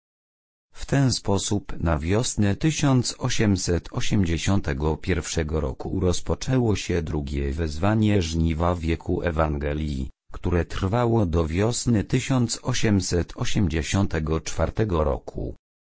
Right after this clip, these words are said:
W owym czasie do społeczności badaczy Pisma Świętego dołączyło kilka tysięcy nowych osób.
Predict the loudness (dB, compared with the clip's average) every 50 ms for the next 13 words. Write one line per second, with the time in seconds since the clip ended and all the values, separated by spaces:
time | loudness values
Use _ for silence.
0 | _ _ -20 -20 -6 -2 -2 0 2 2 2 2 2 0 0 -2 -2 -2 -2 -2
1 | 0 0 0 2 2 2 2 2 0 0 0 0 2 2 0 -2 -4 -4 -2 0
2 | 0 0 -2 -4 -4 0 2 2 2 2 0 0 0 0 2 2 0 0 0 0
3 | 0 0 0 0 -2 -4 -4 -2 -2 -2 0 0 0 -2 -4 -6 -4 -2 0 0
4 | 0 2 0 -2 0 2 0 0 2 2 0 0 0 0 0 0 -2 0 0 2
5 | 2 2 2 0 -2 -2 -4 -4 -4 -2 -2 -2 -2 -2 0 0 -2 0 2 2
6 | 2 4 4 2 2 0 0 0 2 2 0 0 0 -2 -4 -4 0 -2 -2 0
7 | 0 -2 -4 -6 -8 -10 -14 -16